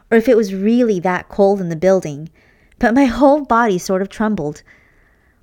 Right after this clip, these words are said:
I could feel that pit in my stomach fill with fear. I couldn't entertain that emotion. I needed to refocus on my purpose. I was going to at least speak my truth, whatever it was at this point.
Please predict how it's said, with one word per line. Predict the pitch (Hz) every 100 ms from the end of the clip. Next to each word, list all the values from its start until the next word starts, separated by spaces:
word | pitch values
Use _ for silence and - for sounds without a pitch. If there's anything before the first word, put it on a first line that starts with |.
| _ _ _
I | 208
could | 214 208
feel | - 254
that | 262 240 -
pit | - 240
in | 196
my | 190 180
stomach | - 190 165 107
fill | - 190 190
with | 190
fear. | - 180 170 156 - _ _ _ _ _ _ -
I | 196
couldn't | 202 - 208
entertain | 190 196 - 202 196
that | 180
emotion. | 156 156 165 165 170 156 160 _ _ _ _ _ _ -
I | 202
needed | 226 220 214
to | 196
refocus | 202 185 202 196 196 -
on | 165
my | 160
purpose. | 151 165 160 156 151 - - _ _ _ _ _ _ _
I | 202
was | 208 220
going | 220 220
to | 208
at | 202
least | - 214 -
speak | - 214 208
my | 185
truth, | 175 - 269 214 135 - _ _ _ _ _ _ _ _ _
whatever | - 196 220 202
it | -
was | 160 156
at | 160 -
this | 165
point. | - - 170 -